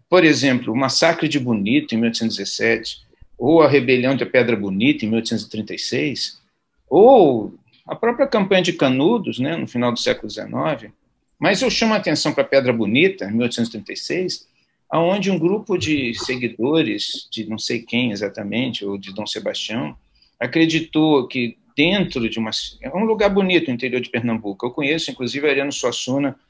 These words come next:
mandou botar lá uns monumentos em determinada época. É, são duas pedras imensas, dois monólitos que parecem torres de catedral. O povo acreditou que dali iria emergir Dom Sebastião,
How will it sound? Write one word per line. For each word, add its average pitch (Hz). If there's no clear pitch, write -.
mandou 123
botar 127
lá 113
uns 120
monumentos 117
em 113
determinada 110
época. 104
É, 117
são 127
duas 139
pedras 147
imensas, 120
dois 117
monólitos 120
que -
parecem 117
torres 127
de 120
catedral. 113
O 233
povo 202
acreditou 170
que 165
dali 165
iria 139
emergir 135
Dom 127
Sebastião, 127